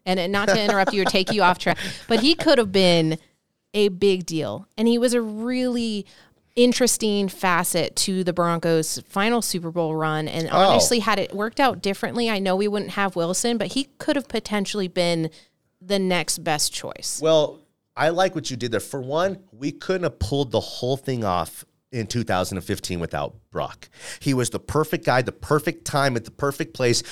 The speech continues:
Speaker 2: Won us a couple big games down the stretch to help us get, um, home field advantage. I mean, like, it all had to really fall in order. And while I don't really believe it would have worked at a high level with Brock the next year, I think the next year they would have maybe won one or two more games. There were nine wins with Trev.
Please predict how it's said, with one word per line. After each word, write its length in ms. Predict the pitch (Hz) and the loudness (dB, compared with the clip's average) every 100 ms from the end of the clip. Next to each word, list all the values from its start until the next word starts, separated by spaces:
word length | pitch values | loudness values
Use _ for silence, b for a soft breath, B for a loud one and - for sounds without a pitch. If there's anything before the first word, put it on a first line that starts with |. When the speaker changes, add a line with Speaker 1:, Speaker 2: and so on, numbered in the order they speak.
| B | B
Speaker 2:
Won 200 | 110 127 | 0 0
us 120 | 131 | 0
a 40 | - | -2
couple 260 | - 139 | -2 0
big 180 | 180 175 | 0 0
games 240 | 170 160 | 0 -2
down 240 | - 127 143 | 0 0 0
the 60 | 131 | 0
stretch 480 | - - 131 135 | -2 -2 0 0
to 100 | - | 0
help 180 | 110 120 | 0 2
us 140 | 156 - | 2 0
get, 380 | 123 139 - | 2 2 2
um, 420 | 120 117 107 101 92 B | 2 4 4 0 -8 B
home 240 | - 123 151 | -6 -2 -2
field 320 | - 160 147 | 0 0 0
advantage. 460 | 113 117 117 117 | 0 2 2 2
I 40 | 120 | 0
mean, 160 | 120 | 0
like, 140 | 113 110 | 0 -4
it 80 | 113 | -2
all 240 | 131 143 170 | 4 6 6
had 160 | 160 | 2
to 80 | 123 | -2
really 640 | 101 92 101 135 151 160 143 | -8 -10 -10 -2 0 0 -2
fall 360 | - 123 120 | -2 0 2
in 100 | 110 | 0
order. 420 | 104 98 92 85 80 B B B | -2 -4 -2 -4 -6 B B B
And 320 | 120 131 131 | -4 -2 0
while 240 | 127 127 123 | 2 2 0
I 100 | 185 | -2
don't 180 | 185 87 90 95 | -2 -6 -10 -4
really 260 | 110 113 | 0 0
believe 320 | 107 101 107 | 0 -2 -2
it 80 | 110 | -2
would 160 | 104 107 | -2 -2
have 140 | 95 | -4
worked 260 | 90 104 98 | -4 -6 -4
at 140 | 104 | -6
a 60 | 98 | -6
high 340 | - - 104 | -6 -2 -2
level 400 | 107 95 101 104 | -2 -2 -2 -2
with 200 | 101 95 | -4 -4
Brock 280 | - 92 101 | -2 0 0
the 80 | - | -2
next 300 | 95 104 - | -4 -4 -2
year, 80 | 185 | 0
I 40 | |
think 200 | 165 180 | -2 -4
the 80 | 165 | -4
next 200 | 151 147 | -4 -4
year 80 | 156 | -2
they 100 | 135 | 0
would 120 | 135 | 0
have 60 | 127 | -2
maybe 200 | 131 135 | -2 -2
won 280 | 120 123 120 | 0 0 0
one 160 | 113 | -2
or 60 | 120 | -2
two 160 | - | -4
more 120 | 135 135 | -6 -4
games. 280 | 120 156 | -2 -2
There 100 | 147 | -2
were 60 | 120 | -2
nine 260 | 110 113 151 | 0 0 0
wins 220 | 135 151 | -2 0
with 200 | 151 156 | -2 -2
Trev. 360 | - 120 147 | 2 2 2